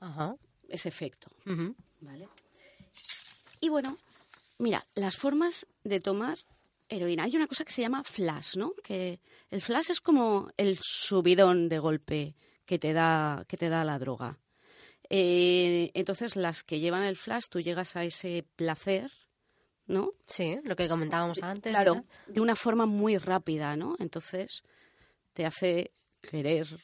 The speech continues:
Speaker 2: poco más, aunque lo, a lo mejor luego te deja, la droga tiene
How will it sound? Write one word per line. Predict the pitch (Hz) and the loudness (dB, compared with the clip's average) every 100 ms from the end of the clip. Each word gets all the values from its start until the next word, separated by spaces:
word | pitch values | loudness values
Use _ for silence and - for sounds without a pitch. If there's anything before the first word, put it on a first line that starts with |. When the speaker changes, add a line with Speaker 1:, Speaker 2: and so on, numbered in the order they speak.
| - _ | -20 _
Speaker 2:
poco | - 180 | -2 2
más, | 202 240 | 4 2
aunque | 208 190 | 2 4
lo, | 180 | 2
a | - 180 | 2 2
lo | |
mejor | 175 - 226 | 2 2 0
luego | 262 262 | 2 0
te | 277 226 | 0 0
deja, | 226 - 233 226 - - - | -2 -4 -6 -6 -12 -20 -6
la | - 190 180 | 0 2 4
droga | 180 208 226 | 6 6 4
tiene | 226 226 226 220 214 208 208 | 2 0 2 2 2 2 -2